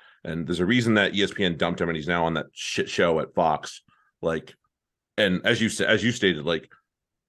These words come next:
there are times where I'm betting, and Sharp's more on the guy that's on the sh-, Shannon Sharpe, the guy that's on the show with him,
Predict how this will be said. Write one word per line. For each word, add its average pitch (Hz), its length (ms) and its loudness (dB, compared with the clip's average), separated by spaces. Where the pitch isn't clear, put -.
there 143 160 8
are 143 120 8
times 123 420 4
where 98 280 4
I'm 117 320 2
betting, 104 580 4
and 85 260 -6
Sharp's - 440 0
more 87 280 2
on 76 180 -2
the 78 160 -2
guy 80 180 2
that's 73 180 -4
on 76 120 -4
the 71 140 -10
sh-, - 200 -14
Shannon 85 280 0
Sharpe, 85 260 2
the 80 100 -2
guy 80 120 4
that's 73 160 0
on 76 80 -4
the 76 80 -6
show 73 180 -2
with 82 180 2
him, 80 200 -4